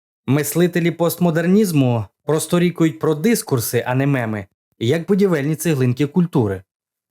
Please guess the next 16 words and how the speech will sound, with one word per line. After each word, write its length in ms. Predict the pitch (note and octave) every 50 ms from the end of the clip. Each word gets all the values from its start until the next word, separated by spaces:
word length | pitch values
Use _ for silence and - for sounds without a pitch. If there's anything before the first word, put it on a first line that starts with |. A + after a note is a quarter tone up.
| _ _ _
Однак 600 | - C3 C#3+ B2+ C3+ F3 G#3 A#3 A3+ - - - _ _
і 120 | - G3 A3
вони 320 | A3 A#3+ A#3+ G#3 D3 A#2
вважають, 680 | G#2+ G#2+ A2+ A2+ G#2+ C3 E3+ F#3 F#3 F#3 F3+ - - - _ _
що 240 | - - - - A#2
культура 420 | - - B2+ A#2+ - G#3+ A3 G#3+
поширює 460 | G#3 - G3 E3 - G3 F#3 F#3 F3+ E3+
сама 380 | - - G3 G3 F#3+ D3+ A#2
себе 420 | - - - G#2+ A2 E3 F#3+ G3+ G3+ _ _ _ _ _ _ _ -
майже 420 | A2+ A#2+ D#3 F#3+ G#3+ G#3+ G#3 A3+
без 200 | G3+ G#3+ F#3+ D#3
врахування 540 | C#3 C#3+ C3+ - - C3+ C3+ D#3+ F3+ F#3+ F#3
користі 500 | - - B2+ B2 B2 B2 B2 - - C#3
для 220 | B2 A#2 B2+ D3+
людства. 500 | E3+ D3+ A2 - - - - G2 F#2+ F#2+ - _ _ _ _ _ _ _ _ _ _ _ _ _ _ _ _ _ _ _ _ _ _ _
Наприклад, 720 | A2 B2+ C#3 - F3 F#3+ G#3 - - G3 F#3+ G3 - -